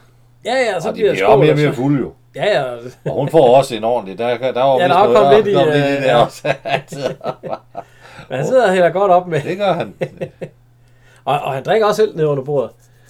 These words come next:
Speaker 1: Så lige så kommer han til at rage på, øh, Hennys ben, øh, Jørgen Ryg ned under bordet.
Speaker 2: Jamen, øh,
Speaker 1: Og så skriger hun jo.
Speaker 2: er der ikke sket en, en, en forbytning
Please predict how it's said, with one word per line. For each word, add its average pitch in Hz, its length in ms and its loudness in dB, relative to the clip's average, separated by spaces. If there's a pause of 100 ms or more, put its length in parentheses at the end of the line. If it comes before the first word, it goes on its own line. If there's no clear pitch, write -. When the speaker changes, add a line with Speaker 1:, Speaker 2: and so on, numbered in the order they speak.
(120)
Speaker 1:
Så - 100 -10
lige 208 160 -2
så 208 80 -2
kommer 208 240 0
han 165 80 -2
til 196 100 0
at 170 100 4
rage 165 240 2
på, 123 280 -4
øh, 113 280 -8
Hennys 147 280 -4
ben, 123 280 -2 (240)
øh, - 320 -12
Jørgen 127 160 -12
Ryg 135 300 -4
ned 123 100 -12
under 117 200 -12
bordet. 117 280 -14
Speaker 2:
Jamen, 143 360 -8
øh, 131 300 -4
Speaker 1:
Og 127 60 0
så 247 100 0
skriger 262 280 2
hun 143 140 2
jo. 113 80 -6 (260)
Speaker 2:
er 117 80 -4
der 139 80 -2
ikke 175 140 -6
sket 185 260 -10
en, 131 140 -12
en, 123 300 -14
en 120 140 -14
forbytning 117 540 -12